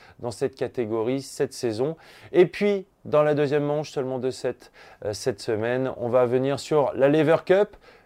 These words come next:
A-t-elle autant d'intérêt sans les membres du Big Three ? Et puis, plein de petites questions qu'elle suscite. Euh, voilà, des questions sous-jacentes. Mais c'est donc déjà parti pour le premier set. Et Benjamin Bonzi,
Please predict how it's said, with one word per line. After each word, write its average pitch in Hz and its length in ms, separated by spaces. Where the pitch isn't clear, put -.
A-t-elle 143 380
autant 151 260
d'intérêt 143 720
sans 139 340
les 135 120
membres 127 400
du 101 160
Big 98 100
Three ? 117 360
Et 101 80
puis, 120 280
plein 120 120
de 110 100
petites 101 220
questions 123 480
qu'elle 101 160
suscite. - 640
Euh, 98 380
voilà, 107 200
des 90 120
questions - 280
sous-jacentes. 110 800
Mais 92 60
c'est 101 180
donc 101 220
déjà 98 240
parti 110 520
pour 120 280
le 101 100
premier 120 300
set. 127 400
Et 185 180
Benjamin 135 480
Bonzi, 127 480